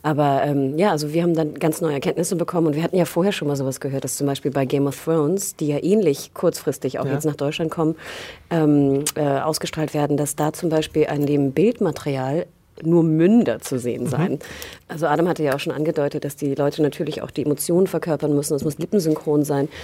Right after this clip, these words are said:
Speaker 1: Und wenn man dann nur Münder sieht, frage ich mich ja auch, wie das funktioniert. Und hier bei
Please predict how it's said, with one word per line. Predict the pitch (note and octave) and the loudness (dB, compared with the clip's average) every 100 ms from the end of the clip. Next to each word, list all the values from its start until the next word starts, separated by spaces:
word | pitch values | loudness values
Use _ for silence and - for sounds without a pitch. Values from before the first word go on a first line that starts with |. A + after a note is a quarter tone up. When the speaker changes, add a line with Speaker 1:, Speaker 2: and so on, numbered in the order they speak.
| - - | -18 -12
Speaker 1:
Und | E3+ | 0
wenn | E3 | 4
man | E3+ | 6
dann | D3+ | 4
nur | D3+ D3 | 4 4
Münder | C#3+ G3 G3 C3+ | 4 4 4 2
sieht, | C3 D3+ - | 0 -4 -4
frage | D#3+ D3 | -6 -4
ich | |
mich | D#3 D#3 | -4 -4
ja | D3+ | -6
auch, | D#3 | -6
wie | |
das | D3+ C#3+ | -6 -4
funktioniert. | D3+ C#3 D3 F#3 E3+ | -6 -4 0 0 0
Und | C3+ C#3 | -2 -2
hier | D#3+ F3 | 2 2
bei | D#3 C#3+ C3+ | 2 0 0